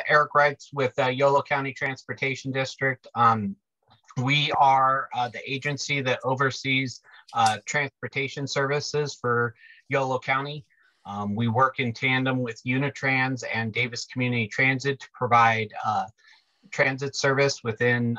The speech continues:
um, the city of Davis and, um, for, uh, uh, inner city trips outside of Davis. Um, within the city of Davis, we provide inner city route,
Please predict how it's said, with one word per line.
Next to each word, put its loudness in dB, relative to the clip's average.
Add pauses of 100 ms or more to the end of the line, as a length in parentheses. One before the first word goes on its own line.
(100)
um, -2
the -6
city 0
of -4
Davis -2
and, -6
um, -6 (380)
for, 2 (200)
uh, 4 (800)
uh, -4 (120)
inner 4
city -2
trips -2
outside 2
of -6
Davis. -4 (460)
Um, -4 (580)
within 4
the 4
city 2
of -2
Davis, 0
we -2
provide 0 (120)
inner -8
city -6
route, 4